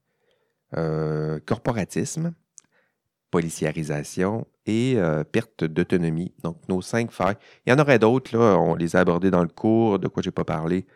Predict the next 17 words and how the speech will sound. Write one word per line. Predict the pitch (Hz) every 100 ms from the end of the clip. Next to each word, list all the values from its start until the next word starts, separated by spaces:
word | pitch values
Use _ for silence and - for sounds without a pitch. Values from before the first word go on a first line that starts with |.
| _ _ _ -
Euh, | 82 82 82
l'effritement | 87 92 - 87 90 90 95 95
de | 82
l'identité | 80 78 80 80 -
professionnelle, | 76 80 80 90 90 104 101 101 101 95
euh, | 82 76 76
l'effritement, | 78 80 - - 85 85 85 _ _
l'effritement | 87 - 85 - 90
plutôt | - - 92
de, | 85 76 - _
ou | 95
la | 87
parcella-, | - - 98 - - 98 95 87 - _ -
parcellarisation | 98 - 113 110 101 98 92 87 107
ou | 104
la | 85
fragmentation | - 131 120 120 107 95 90 - 107